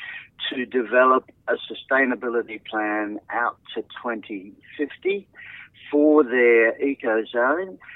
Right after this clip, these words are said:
And then those, uh, twenty plans will be rolled into a single national plan, which will be presented to the Prime Minister in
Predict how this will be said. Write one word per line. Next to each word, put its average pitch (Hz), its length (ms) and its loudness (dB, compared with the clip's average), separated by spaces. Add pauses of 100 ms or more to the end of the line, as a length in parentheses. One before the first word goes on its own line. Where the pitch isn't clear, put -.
(180)
And 110 200 -6
then 113 200 -2
those, 127 340 2 (600)
uh, 107 280 -2 (140)
twenty 127 320 -4
plans 147 720 -2
will 120 100 -2
be 104 160 -6
rolled 107 420 2
into 101 300 -8
a 95 40 -10 (140)
single 113 560 -2 (460)
national 113 560 -2
plan, 101 480 -4
which 95 260 -10
will 98 100 -8
be 98 180 -10
presented 98 580 -10 (140)
to 101 260 -8
the 95 180 -8
Prime 92 380 -10
Minister 92 480 -10 (100)
in 92 400 -12